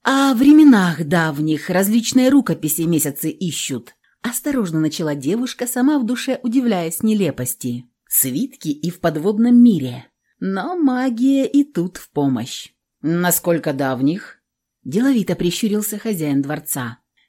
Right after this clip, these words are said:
Ничего в облике его сейчас не напоминало девушке того слегка сентиментального собеседника, с которым она в прошлый раз обсуждала его земную зазнобу.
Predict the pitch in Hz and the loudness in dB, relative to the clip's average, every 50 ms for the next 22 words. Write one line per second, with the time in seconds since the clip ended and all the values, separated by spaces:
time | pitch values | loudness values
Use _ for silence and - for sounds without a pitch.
0 | - - 147 175 190 185 - - 220 214 185 175 170 160 151 143 190 277 302 226 | -8 -6 -2 -2 -2 -2 -2 -2 -2 -2 -2 -2 -2 -2 -2 -2 0 0 0 0
1 | 190 170 147 143 - 156 151 143 147 151 143 - 190 208 202 - 302 294 285 - | 0 -2 -4 -4 -4 -2 -2 -2 -2 -2 -4 -2 -4 -4 -4 -2 -2 -2 0 0
2 | 262 247 240 233 247 233 233 233 240 262 262 226 214 202 175 170 214 214 196 202 | 2 2 2 2 2 2 2 2 2 2 0 0 0 -2 -2 -2 -2 -2 -2 -2
3 | 196 - - - 180 - 180 165 170 202 269 294 277 - - 233 254 254 - - | -4 -4 -6 -6 -6 -4 -2 -2 -2 -2 -4 -6 -6 -6 -6 -6 -6 -8 -6 -6
4 | 262 277 - 247 240 240 240 220 226 233 233 233 214 175 156 143 143 139 143 143 | -6 -4 0 0 0 0 0 0 0 0 -2 -2 -2 -2 -2 -2 -2 -2 -4 -4
5 | - 185 170 208 214 - - 175 147 131 139 131 120 - 139 123 120 127 - _ | -6 -4 -4 -4 -4 -4 -4 -4 -2 -2 -2 -4 -4 -4 -8 -10 -10 -12 -14 _
6 | _ _ - - - - 381 - 311 302 269 262 262 254 247 - 285 285 247 - | _ _ -12 -8 -6 -6 -4 0 4 4 4 6 4 2 0 -2 -2 -2 -2 -2
7 | - 185 175 170 185 202 196 - - - 196 - - 233 196 175 170 151 147 147 | -2 -2 -2 0 0 -2 -2 -4 -4 -6 -6 -4 -4 -4 -4 -2 -2 -2 0 0
8 | 147 147 147 139 147 131 139 156 160 151 147 139 135 135 131 147 143 143 156 151 | -2 -2 -2 -2 -4 -2 -2 -2 -2 0 0 0 0 -2 -2 -4 -4 -2 -2 -2
9 | 143 135 123 123 110 - 147 _ | -2 -4 -4 -8 -10 -12 -14 _